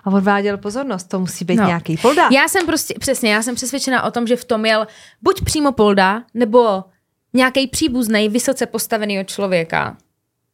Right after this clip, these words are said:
Speaker 2: Třeba starosta nebo paní starostníková.
Speaker 1: To je shit show.
Speaker 2: Jako,
Speaker 1: Co to je?
Speaker 2: strašný.
Speaker 1: Co to je?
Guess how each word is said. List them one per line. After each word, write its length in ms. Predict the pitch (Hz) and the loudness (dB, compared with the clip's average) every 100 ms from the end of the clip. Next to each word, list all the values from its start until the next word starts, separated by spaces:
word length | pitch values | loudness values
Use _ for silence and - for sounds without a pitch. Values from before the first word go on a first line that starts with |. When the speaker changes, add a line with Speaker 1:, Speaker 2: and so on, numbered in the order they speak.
| _ | _
Speaker 2:
Třeba 240 | - 180 151 | -8 -6 -4
starosta 540 | - - 170 160 - | -6 -4 -2 -2 0
nebo 160 | 180 170 | 0 2
paní 240 | 165 170 | 2 0
starostníková. 760 | 175 - 190 180 - 98 - 78 - - _ - - _ _ | 0 0 -2 -4 -8 -14 -12 -16 -16 -20 _ -20 -20 _ _
Speaker 1:
To 60 | 180 | -4
je 60 | |
shit 260 | 160 - 160 | -4 -6 -8
show. 300 | - 165 139 - _ - | -6 -4 -6 -12 _ -18
Speaker 2:
Jako, 340 | - - - - - _ _ _ _ | -18 -12 -12 -14 -20 _ _ _ _
Speaker 1:
Co 140 | - 233 | -4 -2
to 120 | 196 | 0
je? 100 | 208 175 | 0 -2
Speaker 2:
strašný. 880 | 170 - 269 311 - 269 208 143 113 - _ | -4 -2 0 0 0 -2 0 -2 -4 -10 _
Speaker 1:
Co 160 | - 262 | -2 2
to 100 | 262 | 4
je? 220 | 254 247 | 4 2